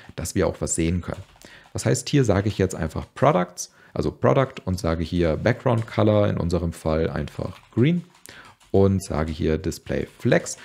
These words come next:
Das ist jetzt nicht sonderlich wichtig für das eigentliche Tutorial, aber so könnt ihr in einem Produkt wieder mit Flex weiter positionieren.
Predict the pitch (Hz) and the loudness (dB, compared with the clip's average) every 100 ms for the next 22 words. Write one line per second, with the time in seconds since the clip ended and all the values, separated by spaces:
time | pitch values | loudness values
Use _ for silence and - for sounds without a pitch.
0 | - - 87 87 82 - 85 - 92 82 | -14 -8 -4 -2 -4 -4 -6 -4 -2 0
1 | 78 78 107 - 95 - 82 - 82 80 | 0 0 -2 -2 -4 -4 -4 -4 -6 -6
2 | - - - 135 151 135 - 90 90 90 | -8 -12 -2 2 4 2 0 0 0 -2
3 | 87 - 127 113 - 82 85 80 - 76 | -4 -4 -2 -2 -2 -2 -2 -4 -4 -4
4 | 90 - 85 80 80 - 82 - - 80 | -4 -4 -4 -4 -4 0 -2 -2 -4 -4
5 | 78 - 78 90 - 82 92 127 147 | -4 -6 -8 -8 -8 -2 0 2 0